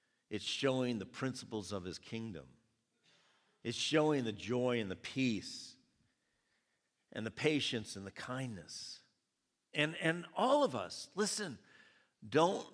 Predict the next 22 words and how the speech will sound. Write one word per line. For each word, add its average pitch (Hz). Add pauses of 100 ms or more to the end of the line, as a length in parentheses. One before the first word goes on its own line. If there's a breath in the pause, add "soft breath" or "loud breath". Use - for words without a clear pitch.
(160)
be 170
condemned. 127
Just 135
know 156
there's 120
room 127
for 117
improvement 98 (1120)
in 143
all 180
of 104
us. - (1000)
But 151
if 139
we 190
don't 165
recognize 165
how 180
we 175
should 147
be 139
growing 139